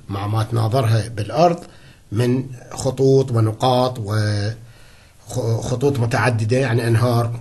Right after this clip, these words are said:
وتفرعاتها وبوليغونات اللي هي المساحات قد تكون حضرية أو زراعية وغيرها.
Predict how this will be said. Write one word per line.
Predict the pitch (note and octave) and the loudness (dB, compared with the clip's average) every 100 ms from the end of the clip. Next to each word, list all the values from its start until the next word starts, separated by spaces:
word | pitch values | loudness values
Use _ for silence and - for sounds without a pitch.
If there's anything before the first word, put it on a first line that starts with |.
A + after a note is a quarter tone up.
| - | -10
وتفرعاتها | G#2+ A2 A#2 A2+ A#2+ A#2+ G#2+ A#2 B2+ A#2+ A#2 | -6 -4 -4 -4 -2 -2 -2 -2 -2 0 -2
وبوليغونات | D#3+ C4+ F3+ D3+ C3 B2+ A#2+ C3+ C3 | 0 0 4 4 4 2 2 2 2
اللي | A#2+ A#2 | 2 2
هي | B2 | 2
المساحات | A2+ G#2+ A#2 A2 A#2 | 4 4 2 0 -2
قد | - A2+ A2 | -4 -6 -6
تكون | - A#2 | -6 -4
حضرية | C3 A2+ A#2 A#2+ A#2 A#2 | 0 2 2 2 2 0
أو | A#2 | -2
زراعية | A2 G#2+ G#2+ A2 A2 | 0 0 0 0 0
وغيرها. | B2+ D3+ F3+ G#2 G#2+ | 2 6 4 4 -2